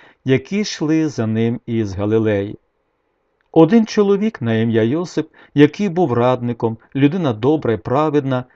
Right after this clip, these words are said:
з юдейського міста Ариматеї, не пристав до ради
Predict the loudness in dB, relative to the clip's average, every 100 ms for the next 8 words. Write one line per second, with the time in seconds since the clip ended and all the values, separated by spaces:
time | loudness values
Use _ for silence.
0 | _ -4 0 2 2 0 -2 -2 0 -2
1 | -4 -4 -4 -4 -4 -2 -4 -2 -2 0
2 | -2 -6 _ _ -2 0 0 0 -4 -4
3 | -2 0 0 0 2 2 2 -2